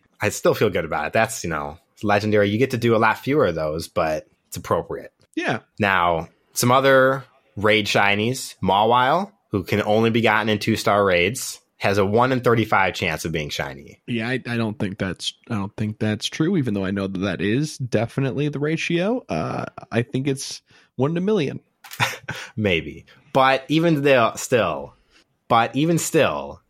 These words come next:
Speaker 1: that's not too bad considering it's a two-star. They kinda pop up all over the place. You get to do 'em. Here's the real kicker. This is the one that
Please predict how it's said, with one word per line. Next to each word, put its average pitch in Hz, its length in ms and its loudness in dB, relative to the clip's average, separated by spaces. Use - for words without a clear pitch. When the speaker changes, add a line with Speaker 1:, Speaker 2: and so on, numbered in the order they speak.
Speaker 1:
that's 123 240 0
not 151 240 2
too 143 160 2
bad 98 360 4
considering 98 300 -2
it's - 120 -4
a 95 100 -8
two-star. 92 800 0
They 107 100 2
kinda 113 240 0
pop 107 260 0
up 101 160 0
all 95 160 4
over 92 120 2
the 95 80 2
place. 95 260 0
You 95 60 -4
get 92 120 -2
to 82 60 -10
do 69 140 -8
'em. - 220 -14
Here's 147 400 4
the 123 100 4
real 98 280 4
kicker. - 460 -8
This - 180 -2
is - 60 -6
the 127 100 2
one 117 300 4
that 98 260 2